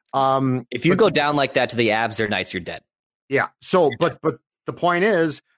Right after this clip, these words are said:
Speaker 1: the point is that there's three, in my opinion, good, good teams in the Avs, uh, the Blues, and the Golden Knights in the West. And then there's you, and then there's the Coyotes, who probably are, are as close to you as,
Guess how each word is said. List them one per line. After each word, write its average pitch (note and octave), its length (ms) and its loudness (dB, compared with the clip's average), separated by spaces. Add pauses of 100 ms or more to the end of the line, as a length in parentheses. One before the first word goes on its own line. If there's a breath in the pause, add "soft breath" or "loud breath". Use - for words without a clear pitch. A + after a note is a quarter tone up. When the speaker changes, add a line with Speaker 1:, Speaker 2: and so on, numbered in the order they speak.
(120)
Speaker 1:
the - 40 -18
point F3 280 0
is E3+ 280 0 (200)
that B2+ 140 -4
there's C3+ 360 -2
three, F3+ 560 -2 (140)
in B2+ 100 -4
my C#3+ 140 2
opinion, B2+ 460 0 (260)
good, D3 180 -4
good D3+ 180 0
teams C#3 540 2
in A#2 320 0
the G#2 140 -8
Avs, D#3 540 -2 (340)
uh, A#2 160 -2
the A2 100 -4
Blues, D#3+ 500 4 (120)
and B2+ 100 -2
the C3 60 0
Golden E3 240 2
Knights C3 340 0 (140)
in C3+ 140 2
the G#3+ 80 4
West. C#3 420 0 (380)
And C3+ 120 2
then F3 140 4
there's A3+ 260 4
you, F3 460 6
and D3+ 140 4
then D3+ 100 4
there's D3+ 320 0 (380)
the C3+ 100 -4
Coyotes, E3+ 580 2
who D#3 280 2
probably F3+ 480 2
are, D#3 160 -2
are C#3 100 2
as B2+ 80 -4
close - 300 -2
to - 80 -12
you D3+ 160 2
as, C3 100 -2